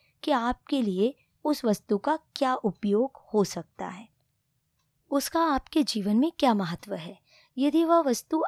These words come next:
आपके लिए उपयोगी है और उसके खरीदने से आपकी अन्य ज़रूरतों पर कोई बुरा प्रभाव नहीं पड़ता,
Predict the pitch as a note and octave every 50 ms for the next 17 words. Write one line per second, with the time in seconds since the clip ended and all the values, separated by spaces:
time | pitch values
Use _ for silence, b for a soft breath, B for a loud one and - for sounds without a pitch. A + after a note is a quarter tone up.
0 | - - G3+ F#3 F#3+ - - - C#4+ C#4 C#4 D4+ D4+ C#4+ - - G3 G3 F#3 F3+
1 | E3+ D3 - B3+ C#4 C4+ C#4 D4 D#4+ - b b b b b b b - D4 D4
2 | C#4 - - E4+ D#4+ - - - G3+ G3 G3 F#3+ E3+ F#3+ A3+ B3+ C4+ - - D4+
3 | - - - F#3 F#3 F#3 - - - D4 - - - A3 G#3+ A#3 C4 D#4 E4 C4+
4 | C4 A#3+ G#3+ G3+ G3 G3 - G3+ F#3 - G3 G3+ B3 D#4 E4 b b b b b
5 | b b - C#4+ D#4 E4 E4+ C4 B3 A#3 A3 A#3+ A#3+ - A3+ G#3 F#3+ F#3 G3+ A3
6 | A#3 A#3 A3 G3+ G#3 C#4 - - A3+ F#3 - - F3 F3 G#3+